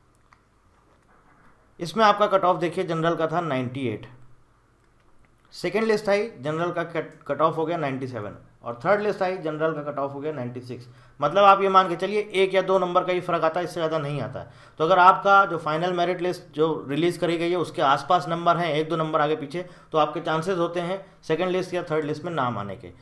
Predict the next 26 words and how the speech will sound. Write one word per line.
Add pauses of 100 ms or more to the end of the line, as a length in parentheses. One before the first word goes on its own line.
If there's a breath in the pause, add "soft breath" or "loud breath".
(380 loud breath)
अब
यहाँ
पर
थर्ड
लिस्ट
इसलिए
आई
है
क्योंकि
सेकंड
लिस्ट
में
जो
वैके-,
जो
बुलाए
गए
थे
स्टूडेंट,
उसके
बाद
भी
किसी
और
रीज़न
से